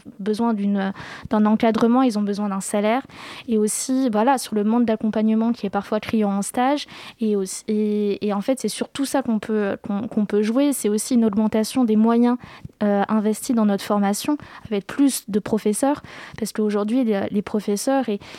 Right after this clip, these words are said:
et nos encadrants, ils ont pas forcément le temps en stage, et c'est pas, c'est pas forcément de leur faute, parce qu'en fait, on est en pleine crise sanitaire aujourd'hui,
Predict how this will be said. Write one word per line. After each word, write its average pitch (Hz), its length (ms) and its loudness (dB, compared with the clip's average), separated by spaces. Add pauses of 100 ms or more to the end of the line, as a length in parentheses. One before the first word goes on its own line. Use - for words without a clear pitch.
(140)
et 233 40 0
nos 220 200 2
encadrants, 220 320 0
ils 214 120 2
ont 208 60 0
pas 254 160 2
forcément 233 360 0
le 214 60 0
temps 214 160 0
en 214 60 2
stage, 302 280 0
et 233 60 2
c'est 202 160 -4
pas, 240 340 2 (400)
c'est - 140 -2
pas 285 140 0
forcément 233 340 0
de 220 80 2
leur 233 160 0
faute, 320 260 0
parce 208 200 -4
qu'en 202 240 -2
fait, 240 200 -4
on 214 80 2
est 196 40 0
en 196 100 0
pleine 214 220 0
crise - 220 -4
sanitaire 214 520 0
aujourd'hui, 214 500 0